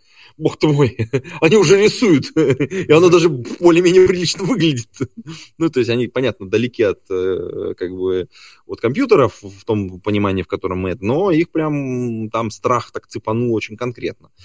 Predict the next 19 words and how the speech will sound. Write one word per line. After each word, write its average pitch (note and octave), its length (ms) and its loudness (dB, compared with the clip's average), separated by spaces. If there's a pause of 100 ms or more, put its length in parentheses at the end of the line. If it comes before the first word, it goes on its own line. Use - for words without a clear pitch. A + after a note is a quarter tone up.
(160)
С - 60 -20
точки G#2+ 220 -6
зрения F#2+ 360 -2
профессионализма A2 920 -2
они A2 640 0
прям F#2 580 -4
увидели F#2+ 600 0
большие F#2 420 -2
проблемы. F#2 460 -6 (580)
При B2+ 160 4
этом C#3+ 260 2
некоторые A3 500 0
как - 160 -6
раз D#3+ 200 -2
наоборот, B2+ 560 0
э, F#2+ 400 2
решили, C3 420 -2
что - 280 -4
типа, G2+ 480 -2